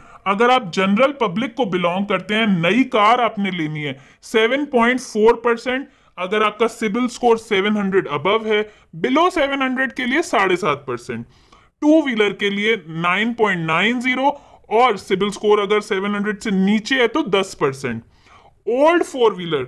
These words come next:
दोस्तों, जनरल पब्लिक के लिए ओल्ड फोर व्हीलर के लिए एक कंडीशन है कि जो आप पुरानी फोर व्हीलर, पुरानी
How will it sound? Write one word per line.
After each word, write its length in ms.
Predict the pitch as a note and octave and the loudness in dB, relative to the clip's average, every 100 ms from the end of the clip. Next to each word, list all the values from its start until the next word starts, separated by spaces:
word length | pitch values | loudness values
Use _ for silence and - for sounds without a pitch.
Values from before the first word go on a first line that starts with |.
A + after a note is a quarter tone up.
| - | -8
दोस्तों, 460 | D#3 A#3+ - E4 D4+ G3 | -6 -6 -2 -2 -2 0
जनरल 360 | G3 G3+ C#4 | 0 0 -2
पब्लिक 340 | D4 A3 G#3+ - | 0 -2 -2 -6
के 80 | A3 | 0
लिए 140 | A#3+ A3 F#3+ A3 | 0 2 4 4
ओल्ड 180 | B3+ | 4
फोर 280 | B3 A3+ G#3+ | -2 -2 -2
व्हीलर 300 | G3+ G3+ G#3+ | -2 -4 -4
के 100 | G#3+ | 0
लिए 120 | A3 | 0
एक 100 | G#3+ F#3 | 0 0
कंडीशन 500 | E3+ F#3 F3+ G#3+ A#3 | -2 -4 -2 -2 -2
है 60 | B3 - - - | -4 -14 -20 -6
कि 120 | A#3+ | -2
जो 200 | C4 D4 D4 - F#3+ | 2 0 0 -4 0
आप 320 | G3+ - - | 0 0 -6
पुरानी 500 | G#3 G3 G3 A3 C4+ | 0 2 2 0 -4
फोर 360 | C#4 A#3 A3+ B3+ | -4 2 4 4
व्हीलर, 240 | A#3+ A#3 | 2 0
पुरानी 460 | A#3 G#3+ F#3 F#3+ | 0 -2 -2 -2